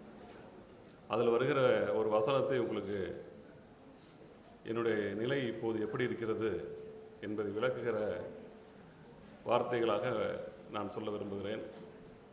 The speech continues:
அந்த வார்த்தை நான் சொல்லும்போது பாதி சொல்றேன், மீதி உங்களுக்கு தெரியும். ஆறு வருஷத்துக்கு பின்னால் இருப்பவர்களுக்கு கண்டிப்பாக தெரியும் நான் என்ன வார்த்தை சொல்ல போறேன்ட்டு. சமந்தா பேசுவாங்க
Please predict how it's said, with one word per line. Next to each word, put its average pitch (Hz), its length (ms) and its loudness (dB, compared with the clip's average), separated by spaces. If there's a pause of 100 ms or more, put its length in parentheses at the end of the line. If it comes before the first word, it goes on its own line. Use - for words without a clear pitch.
(800)
அந்த 113 260 -2
வார்த்தை 135 540 2
நான் 117 180 2
சொல்லும்போது 123 540 2
பாதி 123 400 4
சொல்றேன், 131 400 -2
மீதி 135 240 0
உங்களுக்கு 117 320 0
தெரியும். 117 440 0
ஆறு 117 240 4
வருஷத்துக்கு 120 360 2
பின்னால் 127 320 0
இருப்பவர்களுக்கு 110 580 0
கண்டிப்பாக 120 500 2
தெரியும் 104 400 -2 (920)
நான் 110 120 0
என்ன 123 180 2
வார்த்தை 117 300 4
சொல்ல 117 160 0
போறேன்ட்டு. 101 440 0 (3500)
சமந்தா 135 400 4
பேசுவாங்க 110 580 0